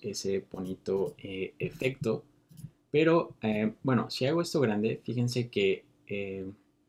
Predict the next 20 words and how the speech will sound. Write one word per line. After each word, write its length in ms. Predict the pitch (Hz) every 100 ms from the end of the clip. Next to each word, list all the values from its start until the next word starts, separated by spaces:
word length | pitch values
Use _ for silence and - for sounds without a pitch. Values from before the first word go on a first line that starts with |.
| _ _ _ _ _ - _ _ -
se 200 | - 123
pierde 400 | 139 143 143 143
todo 260 | - 120
lo 140 | 117 110
que 100 | 110
tenemos 400 | 104 101 101 101
dentro 320 | 98 - 104
de 140 | 95
esta 300 | 92 - 101
forma. 540 | - 117 98 95 123 - - - _ _ - - _
Y 100 | 110
eso 180 | 110 107
es 100 | 104
porque 260 | 104 101
esta 160 | 107 107
forma 280 | 110 110 104
no 160 | 101
tiene 220 | - 101 98
ningún 400 | 95 90 92 92
background. 400 | 127 131 90